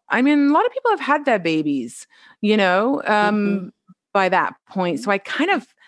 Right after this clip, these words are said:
Speaker 1: had them at, uh, non-traditional times to be having babies, you know? One of the unfortunate things that I think about a lot is that for women, our peak earning years match up with our peak fertile years.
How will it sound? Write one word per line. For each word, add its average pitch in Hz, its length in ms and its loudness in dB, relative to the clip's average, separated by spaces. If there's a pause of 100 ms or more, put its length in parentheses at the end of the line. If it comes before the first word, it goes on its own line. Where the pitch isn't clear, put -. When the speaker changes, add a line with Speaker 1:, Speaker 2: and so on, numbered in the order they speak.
(220)
Speaker 1:
had 254 280 -4
them 196 120 0
at, 170 160 -2 (380)
uh, 143 320 -6
non-traditional 233 1040 2
times 156 840 2
to - 120 -8
be 185 80 0
having 180 340 0
babies, 143 560 0
you 156 100 -2
know? 151 380 0 (440)
One 220 140 4
of 226 120 4
the 220 80 2
unfortunate 214 720 0
things 160 420 -2
that 156 140 -2
I 151 100 -2
think 156 220 -6
about 151 240 -2
a 156 40 -2
lot 196 300 2
is 151 140 -4
that 160 260 0
for - 180 -4
women, 196 360 2
our 160 320 0 (340)
peak - 340 -2
earning 214 300 2
years 147 380 0
match 160 320 -2
up 160 120 -2
with 160 140 -2
our 151 140 0
peak - 260 -10
fertile 165 540 -2
years. 127 520 -8